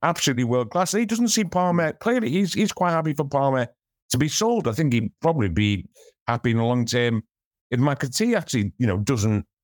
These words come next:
obviously we're happy he doesn't make it, but he was selling. And, and it's, the other thing about it is, what I don't get with these transfer fees is that, in essence, financial fair play was brought in to encourage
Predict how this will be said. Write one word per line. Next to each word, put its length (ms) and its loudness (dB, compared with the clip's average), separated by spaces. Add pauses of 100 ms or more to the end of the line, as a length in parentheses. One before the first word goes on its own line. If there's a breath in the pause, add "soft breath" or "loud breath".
obviously 400 0
we're 100 0
happy 280 2
he 40 2
doesn't 180 0
make 180 0
it, 100 -2 (180)
but 120 0
he 80 2
was 160 -2
selling. 300 0 (100)
And, 100 -2
and 180 -2
it's, 200 -4 (920 soft breath)
the 120 2
other 200 0
thing 240 0
about 340 0
it 80 0
is, 340 0 (260)
what 200 0
I 100 0 (160)
don't 360 0
get 380 0 (100)
with 140 -2
these 280 2
transfer 560 0
fees 400 0 (840)
is 160 -2
that, 200 0 (1160 soft breath)
in 120 0
essence, 520 0
financial 600 0
fair 240 0
play 300 0
was 140 -2
brought 440 -2
in 400 0 (680)
to 140 0
encourage 960 0